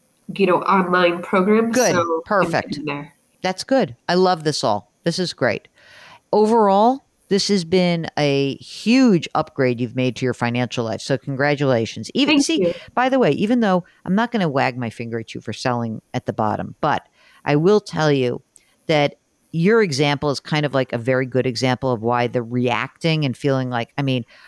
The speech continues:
Speaker 2: "Oh my God, if the stock market," I mean, if, if you really had to and you had to, like,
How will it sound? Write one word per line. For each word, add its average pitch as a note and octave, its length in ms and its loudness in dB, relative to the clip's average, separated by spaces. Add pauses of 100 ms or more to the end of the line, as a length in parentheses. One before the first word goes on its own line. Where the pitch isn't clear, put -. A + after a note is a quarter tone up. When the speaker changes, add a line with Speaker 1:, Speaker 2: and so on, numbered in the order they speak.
(140)
Speaker 2:
"Oh A#3 180 4
my A#3 240 2
God, G#3+ 520 0
if G3 220 -6
the F#3+ 160 -2
stock G#3 420 -4
market," G3+ 280 -4
I - 40 -8
mean, G#3 200 -2
if, - 140 -10 (240)
if G#4+ 160 0
you A#3+ 120 2
really F3+ 260 2
had C3 300 0
to F#3 80 -2
and C#3+ 120 -4
you B2 60 -2
had C#3+ 160 0
to, C3 140 -2
like, A#2 180 -6